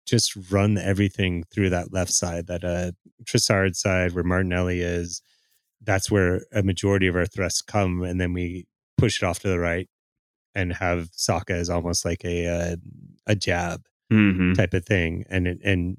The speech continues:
Speaker 1: it doesn't, like, it, not that it doesn't matter, but, like, whether you have Havertz in that position or you have Trossard in that position or Jesus or whoever is kind of filling that,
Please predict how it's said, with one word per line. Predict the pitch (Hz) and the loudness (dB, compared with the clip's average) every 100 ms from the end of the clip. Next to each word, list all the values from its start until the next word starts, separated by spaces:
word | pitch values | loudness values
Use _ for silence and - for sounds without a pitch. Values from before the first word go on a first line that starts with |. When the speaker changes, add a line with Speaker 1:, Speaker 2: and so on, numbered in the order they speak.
| _ - - - | _ -20 -20 -4
Speaker 1:
it | 117 | 0
doesn't, | 110 117 113 90 - | 2 4 2 0 0
like, | 107 92 | 0 2
it, | 104 95 _ | -2 -6 _
not | 120 107 92 | 0 0 0
that | - 87 | -4 -8
it | - | -6
doesn't | 90 85 | -6 -6
matter, | 82 82 87 | -8 -8 -6
but, | 87 87 | -6 -4
like, | 92 - | -4 0
whether | 98 101 | 2 4
you | 98 | 4
have | 98 87 | 2 0
Havertz | - 107 104 95 | 2 4 2 2
in | 104 98 | 0 0
that | 95 - | -2 -4
position | 101 92 - 101 92 90 | -2 -2 0 -2 0 -2
or | 87 | 0
you | |
have | 87 - | -2 -2
Trossard | 104 - 104 95 95 | -2 2 2 2 0
in | 95 | -2
that | 98 | -4
position | 92 92 87 - 90 90 87 85 | -2 0 0 2 2 2 0 0
or | 82 | -4
Jesus | 80 - 90 90 101 95 - | -4 -2 2 4 4 4 4
or | 92 | 4
whoever | 98 98 95 | 4 4 2
is | 95 | 0
kind | - 90 | 0 -2
of | - | 0
filling | 98 95 90 | 2 2 2
that, | 90 | 0